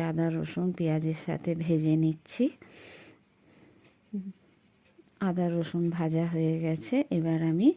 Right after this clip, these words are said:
দিয়ে দিলাম বেটে রাখা জিরে, ধনে আর লঙ্কা, দিয়ে দিয়ে দিলাম হলুদ,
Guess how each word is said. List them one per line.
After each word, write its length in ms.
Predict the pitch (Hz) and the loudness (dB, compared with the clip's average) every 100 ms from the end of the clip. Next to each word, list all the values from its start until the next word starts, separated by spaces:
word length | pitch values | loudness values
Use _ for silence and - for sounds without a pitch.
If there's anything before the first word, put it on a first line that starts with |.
| - - - - 165 | 0 -20 -8 -2 2
দিয়ে 240 | 170 160 | 6 6
দিলাম 360 | 160 160 180 269 359 - - - - 175 | 4 2 4 4 2 -4 -20 -10 -2 2
বেটে 300 | 165 160 160 | 2 2 0
রাখা 380 | 160 156 - 233 359 - - - 190 170 | 0 -2 0 0 0 -6 -20 -8 -4 -2
জিরে, 400 | 175 175 170 170 170 | 2 2 4 4 4
ধনে 400 | 165 165 160 202 269 175 | 2 2 4 4 4 4
আর 160 | 226 330 - 190 | 2 0 -2 4
লঙ্কা, 440 | 185 156 156 156 147 - - - - - 185 | 6 6 4 -2 -8 -12 -20 -20 -20 -6 -2
দিয়ে 240 | 175 175 220 269 | 0 2 2 2
দিয়ে 200 | 185 175 | 2 2
দিলাম 320 | 165 160 175 254 202 | 2 0 2 0 2
হলুদ, 440 | 175 175 156 147 | 4 6 4 -2